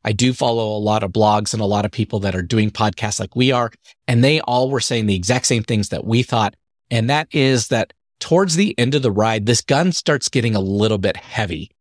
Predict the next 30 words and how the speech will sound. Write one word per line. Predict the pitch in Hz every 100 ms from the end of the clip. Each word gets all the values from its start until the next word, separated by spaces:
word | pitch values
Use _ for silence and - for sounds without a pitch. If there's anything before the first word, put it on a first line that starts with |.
| _ _ -
So | - 135 131
as | 139 139 -
you're | 139
carrying | - 120 127 127
it, | -
it's | 123 -
a | 113
bigger, | 107 113 131 123 104 _ _ _ _ _ _
like, | 120 107
plastic | - 131 113 - 117
Nerf | 110 107 135 -
gun. | 131 123 - - - -
It | 131
is | 147
a | 147
little | 120 135 127
bit | 117
heavier | 110 127 120 117
than | 110
your | 107
traditional | 92 113 117 - 110
Nerf | 110 107 117
gun, | - 110 107 _ -
but | 110 127
it | 135
is | 151 131
very | 101 117 123
good | 110 120 107 107
in | 92
size. | - 113 160